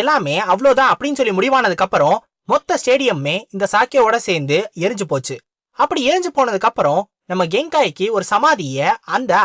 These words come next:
ஐலாண்ட்லயே உருவாக்கியிருப்பாங்க. இப்ப எல்லாரும் இங்க இருந்து கிளம்புறதுக்கு ரெடி ஆயிட்டாங்க. டோர்னமெண்ட் ஒரு வழியா முடிஞ்சிருச்சு. இங்க இருந்து லாஸ்ட் பஸ்ஸ புடிச்சு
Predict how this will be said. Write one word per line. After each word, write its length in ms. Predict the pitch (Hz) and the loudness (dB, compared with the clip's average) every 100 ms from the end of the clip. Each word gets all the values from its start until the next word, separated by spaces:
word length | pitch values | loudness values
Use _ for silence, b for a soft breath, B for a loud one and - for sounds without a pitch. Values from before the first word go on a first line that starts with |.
| 175 | 2
ஐலாண்ட்லயே 420 | 277 - 165 208 | 0 -2 0 -2
உருவாக்கியிருப்பாங்க. 640 | 170 165 151 139 139 135 127 - _ _ _ - | 0 -2 -2 -4 -4 -4 -8 -10 _ _ _ -8
இப்ப 300 | 339 202 147 - _ _ | -4 0 -2 -4 _ _
எல்லாரும் 520 | 175 302 339 240 147 202 | -2 2 2 2 0 -4
இங்க 220 | 196 240 220 | -6 -2 -2
இருந்து 220 | 233 262 | -2 -2
கிளம்புறதுக்கு 520 | 208 233 180 143 202 | -2 0 -2 -2 -4
ரெடி 140 | 156 190 | -2 0
ஆயிட்டாங்க. 380 | 170 131 131 131 127 _ _ _ - | 0 -2 -4 -6 -10 _ _ _ 0
டோர்னமெண்ட் 460 | 220 254 208 165 | 2 2 0 0
ஒரு 80 | 156 170 | 0 2
வழியா 180 | 240 220 | 2 2
முடிஞ்சிருச்சு. 480 | 196 220 156 - 165 247 - _ - | -2 -4 -6 -4 -2 -2 -4 _ -6
இங்க 120 | 294 294 | 0 2
இருந்து 180 | 311 294 | 2 2
லாஸ்ட் 240 | 220 - 302 | 2 2 0
பஸ்ஸ 160 | 240 226 196 | -2 -2 -2
புடிச்சு 260 | 294 233 | -2 -2